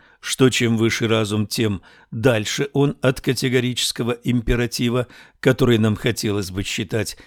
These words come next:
безгранично универсальным? Этого я уже знать не могу. Следует поставить пределы не только предмету исследования, но и собственным домыслам, чтобы не впасть в полный произвол.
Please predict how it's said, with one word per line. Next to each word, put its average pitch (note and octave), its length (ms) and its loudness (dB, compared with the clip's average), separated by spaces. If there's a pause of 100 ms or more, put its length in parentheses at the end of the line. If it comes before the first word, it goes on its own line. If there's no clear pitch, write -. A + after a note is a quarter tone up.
(120)
безгранично A2+ 1080 2
универсальным? C3 1000 -4 (600)
Этого C#3+ 380 4
я C#3+ 220 0
уже C3+ 260 0
знать B2 440 -4
не A#2 240 4
могу. G2 400 -6 (520)
Следует A2+ 600 2
поставить A2+ 580 -2
пределы A#2+ 480 -2
не F#2 140 -4
только A#2 380 -2
предмету D3 600 -2
исследования, C#3+ 840 -2 (280)
но A#2 180 4
и G#2 100 2
собственным A2 760 -4
домыслам, F2 640 -2
чтобы G2 480 -6 (280)
не A#2+ 220 6
впасть - 560 -4
в - 100 -20
полный F2+ 540 -4 (260)
произвол. A#2 760 0